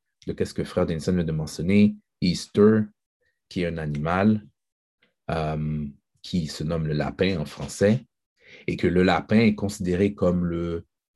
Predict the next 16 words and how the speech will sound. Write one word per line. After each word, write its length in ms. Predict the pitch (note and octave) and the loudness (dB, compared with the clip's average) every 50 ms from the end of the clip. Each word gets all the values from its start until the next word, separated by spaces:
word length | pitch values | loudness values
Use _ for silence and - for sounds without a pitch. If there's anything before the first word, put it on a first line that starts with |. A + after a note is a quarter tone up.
| _ _ _ - | _ _ _ -10
euh, 480 | D#2+ D#2+ D#2 D#2 D#2 D2+ D2+ D#2 D2+ D2+ D#2 - _ _ _ _ _ _ _ _ _ _ _ _ _ _ _ _ _ _ _ _ _ _ _ _ _ _ _ _ _ - - | -8 -8 -6 -6 -6 -6 -6 -6 -6 -8 -10 -14 _ _ _ _ _ _ _ _ _ _ _ _ _ _ _ _ _ _ _ _ _ _ _ _ _ _ _ _ _ -14 -14
euh, 420 | - - - - - - - - - - - - - _ _ _ - | -12 -8 -8 -8 -8 -8 -10 -10 -12 -12 -12 -14 -20 _ _ _ -6
le, 120 | - E2 D#2 | -4 -4 -4
le, 180 | D2+ D#2 D2+ | -2 -4 -4
le, 160 | D2+ D#2 D#2 | -4 -4 -6
le 260 | D2+ D#2 D#2 D2+ - _ - | -6 -8 -10 -10 -12 _ -10
producteur, 800 | - - F#2 E2+ F2 - - - G2 F#2+ G2 F#2+ F2+ - - _ _ _ _ _ _ _ _ - - | -2 -2 -2 -2 -2 -6 0 2 4 4 6 4 2 0 -4 _ _ _ _ _ _ _ _ -14 -6
producer. 560 | - F#2 F2+ G2 G2+ G2+ - - A#2+ A#2+ A#2+ - _ _ - | -4 -4 -2 -2 -4 -4 -2 -2 -2 -2 -2 -8 _ _ 0
Donc, 240 | - F#2+ - - - | 0 0 0 2 0
il 160 | G2+ F2 - | -2 -2 -2
produit 680 | - - - A#2 G#2 F#2+ F2+ F#2+ G#2+ A2+ A2+ G#2+ G#2+ - _ _ _ _ _ | -4 0 4 4 4 4 4 4 6 6 6 4 2 -2 _ _ _ _ _
très 260 | - - - A#2 A#2 A2 | -6 0 4 6 6 6
rapidement, 720 | G#2+ G2 F#2+ - G2 F2+ F2+ F#2 G#2 G#2+ G#2 G#2 G#2 - _ _ _ _ _ - | 6 2 2 0 0 0 2 4 6 8 6 6 4 -2 _ _ _ _ _ -6
euh, 300 | E2+ E2 E2 D#2+ D#2+ D#2+ D#2+ - - - - - - - - - - - | -4 -4 -4 -6 -8 -10 -12 -12 -14 -14 -14 -14 -16 -18 -18 -12 -6 -6
de 60 | E2+ | -6
progéniture. 1080 | - - - A2 G#2 G#2 G#2+ G#2 G2+ F#2+ - - - B2 - C#2+ - - - - _ | -4 2 4 4 6 6 6 6 6 4 2 0 2 2 2 2 0 -6 -12 -20 _